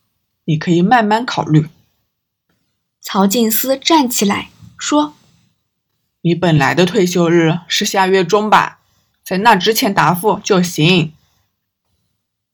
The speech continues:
Speaker 2: 关正多送曹静思离开。曹静思说：“
Speaker 1: 阿朵，不管你接不接受提案，我也要再跟你说句，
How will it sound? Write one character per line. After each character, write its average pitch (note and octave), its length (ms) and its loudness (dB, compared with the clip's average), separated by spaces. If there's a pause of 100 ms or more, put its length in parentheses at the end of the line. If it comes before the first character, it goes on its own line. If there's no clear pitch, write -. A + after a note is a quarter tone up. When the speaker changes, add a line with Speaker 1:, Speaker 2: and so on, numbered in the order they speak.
(220)
Speaker 2:
关 B3+ 220 -2
正 B3+ 240 -2
多 C4+ 340 0
送 B3 300 -2
曹 F#3+ 220 -2
静 G3+ 220 2
思 A#3 280 -4
离 G3+ 220 0
开。 A#3+ 340 -4 (840)
曹 - 220 -4
静 F#3+ 200 2
思 G#3 180 -2
说：“ C4 360 -2 (1000)
Speaker 1:
阿 F3 160 0
朵， D3+ 400 2 (500)
不 F#3 140 -4
管 D#3+ 300 2
你 D#3+ 100 0
接 G3 300 2
不 G#3 100 -6
接 F3+ 180 0
受 F3+ 200 0
提 - 240 -6
案， D#3 300 0 (560)
我 D#3 140 -2
也 D3 120 -2
要 D#3 220 2
再 F#3 280 -2
跟 F3+ 200 4
你 D3+ 100 2
说 F#3+ 280 0
句， F3+ 280 0